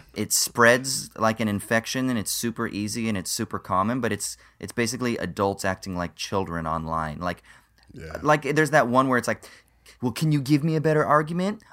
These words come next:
Speaker 2: I'll wait." Or like the, "Nah, nah, nah, nah, nah." I, like, I feel like
Speaker 3: Yeah.
Speaker 2: that's the tone that people and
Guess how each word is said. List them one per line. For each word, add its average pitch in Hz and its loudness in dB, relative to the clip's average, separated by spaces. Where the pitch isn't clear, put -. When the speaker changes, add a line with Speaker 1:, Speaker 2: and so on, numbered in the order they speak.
Speaker 2:
I'll 123 10
wait." 104 0
Or 123 4
like 123 4
the, 104 2
"Nah, 196 4
nah, 185 2
nah, 175 0
nah, 170 0
nah." 143 2
I, - 4
like, 131 2
I 131 2
feel 196 -2
like 185 2
Speaker 3:
Yeah. 92 -8
Speaker 2:
that's 139 -4
the 131 -6
tone 131 -2
that 117 -4
people 120 -4
and 107 -2